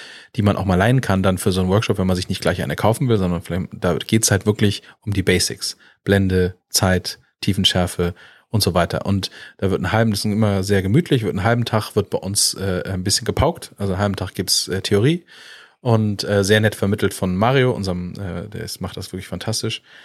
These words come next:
Und, ähm, den, dann wird zusammen Mittag gegessen und dann gehen wir raus zum Fotografieren.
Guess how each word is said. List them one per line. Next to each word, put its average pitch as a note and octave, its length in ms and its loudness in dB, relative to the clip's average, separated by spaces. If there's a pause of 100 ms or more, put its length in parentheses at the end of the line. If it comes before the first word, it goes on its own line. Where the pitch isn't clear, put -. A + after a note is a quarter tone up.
(320)
Und, A2 500 4
ähm, G#2 220 2
den, G#2 260 0
dann G2+ 360 0
wird G2 160 -6
zusammen F#2+ 200 0
Mittag D3+ 220 2
gegessen C#3 420 2
und G2 160 -4
dann G2 140 0
gehen G2 160 0
wir F#2+ 240 0
raus F2+ 340 2
zum F2+ 140 -4
Fotografieren. - 540 -10